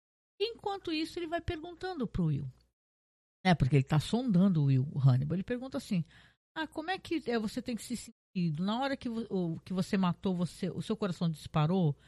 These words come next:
quando você matou a Fred Lounds e tal?" É, ele fala assim, que uma frequência cardíaca baixa é o verdadeiro indicador da capacidade de violência.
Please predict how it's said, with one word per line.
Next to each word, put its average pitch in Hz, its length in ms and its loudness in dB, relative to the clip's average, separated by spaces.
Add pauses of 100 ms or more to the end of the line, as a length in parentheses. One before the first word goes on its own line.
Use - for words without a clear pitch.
(360)
quando 165 160 6
você 165 380 6
matou 156 340 4
a 151 60 4
Fred 147 300 4
Lounds 156 760 2 (460)
e 147 60 -4
tal?" 160 400 2 (540)
É, 147 480 6 (100)
ele 160 120 6
fala 180 240 2
assim, 170 400 0
que - 140 -4
uma 175 160 4
frequência 214 480 -2
cardíaca 175 520 0
baixa 196 520 0
é 170 80 2
o 170 40 4
verdadeiro 190 640 0
indicador 220 560 -4
da 196 100 -4
capacidade 175 720 0
de 180 120 2
violência. 156 720 0